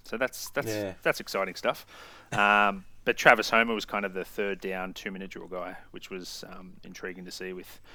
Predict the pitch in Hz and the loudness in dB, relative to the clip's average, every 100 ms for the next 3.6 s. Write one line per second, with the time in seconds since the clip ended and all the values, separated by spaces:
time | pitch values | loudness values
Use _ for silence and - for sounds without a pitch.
0 | - - 110 - 98 101 90 104 101 - | -20 -14 -12 -6 -6 -6 -6 -4 -4 -6
1 | 95 95 87 95 90 87 - - - 107 | -6 -6 -8 -10 -10 -12 -16 -20 -12 -10
2 | 92 - - - - - - 110 107 107 | -10 -14 -20 -20 -20 -20 -14 -6 -2 -2
3 | 90 90 98 - 95 | -2 -4 -2 2 2